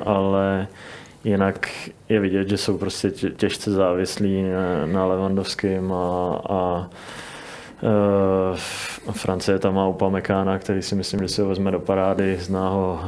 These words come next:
zná ho z Bayernu, zná ho z Bundesligy a, mm, byli tam i vidět v, vlastně v těch,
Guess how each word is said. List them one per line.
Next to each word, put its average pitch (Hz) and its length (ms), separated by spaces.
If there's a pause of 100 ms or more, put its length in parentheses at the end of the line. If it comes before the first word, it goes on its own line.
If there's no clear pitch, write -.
zná 92 280
ho 92 160
z 87 40
Bayernu, 92 580
zná 92 260
ho 95 80
z - 20
Bundesligy 92 880
a, 90 380
mm, - 800 (340)
byli 95 240
tam 98 240
i 95 140
vidět 95 360
v, - 120 (320)
vlastně 90 360
v - 80
těch, - 300